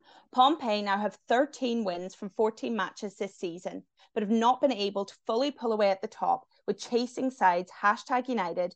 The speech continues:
and Rugby Borough both winning again on Sunday. Hashtag Beat London Bees three nil on the road, whilst Rugby picked up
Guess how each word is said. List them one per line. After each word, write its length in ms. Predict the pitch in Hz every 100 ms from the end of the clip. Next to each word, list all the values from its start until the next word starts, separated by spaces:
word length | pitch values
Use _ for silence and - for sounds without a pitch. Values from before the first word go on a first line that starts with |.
| _ -
and 180 | 208 185
Rugby 360 | 190 190 233
Borough 340 | 208 170 180 175
both 320 | - 185 220 -
winning 260 | 190 180 185
again 340 | 190 180 170 156
on 160 | 175
Sunday. 520 | 180 214 185 170 113 185 _ _ _ _ _ _ _ _ _
Hashtag 500 | 233 262 262 302 285
Beat 180 | 269 214
London 380 | 214 208 196 202
Bees 320 | 185 185 185 -
three 200 | 233 277
nil 220 | 254 185
on 140 | 180
the 80 | 180
road, 360 | 180 170 180 247 _
whilst 300 | - 202 202 -
Rugby 500 | 190 214 226 277 269
picked 340 | - - -
up 140 | 202